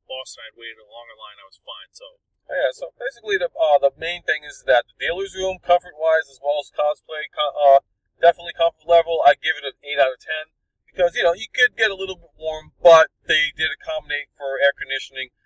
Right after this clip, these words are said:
Speaker 2: and for spacious, uh, room to walk around in. So that was a major improvement for that.
Speaker 1: Yes. Now, the, this layout of the con itself took a little bit getting used to because of the fact that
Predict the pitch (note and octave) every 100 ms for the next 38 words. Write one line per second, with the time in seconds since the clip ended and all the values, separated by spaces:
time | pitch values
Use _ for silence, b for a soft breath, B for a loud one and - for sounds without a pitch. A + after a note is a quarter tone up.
0 | _ C#3 C3+ - - C#3+ C#3+ C#3+ C3 -
1 | C#3 B2+ C3+ C#3 C#3 C3 - B2+ C3+ -
2 | C3+ C3+ C#3 C#3 C#3 - _ _ _ C3
3 | B2+ F3+ - F#3 D3+ D3 - C3 - C3
4 | A#2+ A2+ _ - A2+ F#2+ - - - -
5 | - D3 C#3+ _ D3 - _ _ - _
6 | E3 G3+ A3 G#3+ F3 D#3 _ - - -
7 | - - F#3+ G3+ A#3+ _ _ _ _ -
8 | B3 B3+ B3 - - G#3 G3 F#3 - F#3+
9 | D#3 - - F#3+ F#3 - F3 D#3+ - C3+